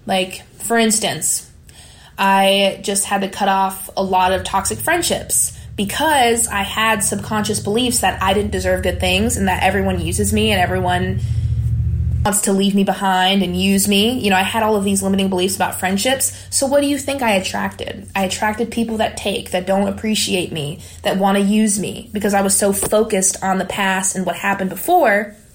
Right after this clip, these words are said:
I was attracting more of those kind of friendships in my life. So think about how that's showing up in your life right now. So after you identify these things and you think about them, I want you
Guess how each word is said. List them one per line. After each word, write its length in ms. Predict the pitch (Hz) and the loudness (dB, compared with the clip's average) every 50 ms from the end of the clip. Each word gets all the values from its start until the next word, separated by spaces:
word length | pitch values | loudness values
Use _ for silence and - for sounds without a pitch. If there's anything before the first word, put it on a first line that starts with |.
| - - | -6 0
I 140 | - 208 208 | 2 2 4
was 120 | 202 202 | 4 2
attracting 720 | 196 196 - 208 190 185 185 - 175 165 165 165 170 - - | 0 -2 0 2 2 2 0 0 -4 -4 -4 -6 -6 -4 0
more 380 | 190 190 190 196 196 185 180 | 2 4 6 6 6 6 4
of 80 | 180 180 | 2 2
those 180 | 175 160 160 - | 0 0 -2 -4
kind 160 | - 170 165 | -6 -8 -8
of 60 | - | -8
friendships 400 | - 170 175 - 190 180 - - | -8 -10 -8 -8 -8 -6 -6 -4
in 60 | 180 | -4
my 100 | 175 175 | -2 -2
life. 440 | 160 147 - - - - - - - - - - - - - - - - - - - - - | -2 -2 -2 -4 -4 -8 -10 -12 -14 -16 -20 -20 -20 -20 -20 -20 -20 -20 -20 -20 -14 -6 -2
So 140 | - 226 | 0 0
think 200 | 226 233 269 285 | 0 0 0 0
about 240 | 294 - 240 233 226 | 2 2 2 2 2
how 180 | 208 226 214 208 | 2 2 2 4
that's 220 | 202 202 196 - | 4 2 0 0
showing 260 | - - 202 196 190 | 0 0 0 0 0
up 140 | 185 170 180 | 0 -2 -2
in 60 | 185 | -2
your 100 | 175 170 | -4 -2
life 260 | 151 123 139 - - - | -2 -2 -2 -2 -4 -6
right 140 | - - | -8 -8
now. 320 | - 65 73 107 - 196 - - - - - - - - - - - - - - - - - - - - - - - - - - - - | -6 -6 -4 -4 -6 -6 -8 -12 -20 -20 -20 -20 -20 -20 -20 -20 -20 -20 -20 -20 -20 -20 -20 -20 -20 -20 -20 -20 -20 -20 -20 -20 -10 -4
So 560 | - - 277 254 247 247 240 240 233 - - - - - - - - - - - - - - - - - | 0 4 4 6 6 6 4 2 0 -4 -10 -20 -20 -20 -20 -20 -20 -20 -20 -20 -20 -20 -20 -10 -4 -2
after 580 | 233 254 262 254 - 285 285 277 277 277 269 | -2 0 -2 -2 -2 0 2 2 2 2 0
you 240 | 254 - 208 233 233 | -2 -2 0 2 2
identify 440 | 220 220 214 196 202 202 196 196 190 | 2 2 2 0 0 0 0 -2 -2
these 200 | 190 190 190 - | 0 -2 -2 -2
things 340 | 196 185 185 180 180 185 185 | -2 -2 -2 -2 -4 -6 -6
and 80 | 175 | -8
you 80 | 170 170 | -10 -8
think 200 | - - 226 220 | -4 -2 -2 0
about 260 | 196 190 185 180 175 | 0 0 0 -2 -2
them, 400 | 175 175 170 175 180 190 196 - - - - - - - - - - - | -4 -4 -4 -4 -4 -6 -8 -10 -14 -20 -20 -20 -20 -20 -20 -10 -4 -2
I 100 | 208 202 | 0 2
want 340 | 202 226 233 247 262 247 | 2 4 2 2 2 0
you 600 | 233 233 233 226 226 220 220 220 220 220 247 - | 0 0 2 2 2 2 4 2 2 2 0 -4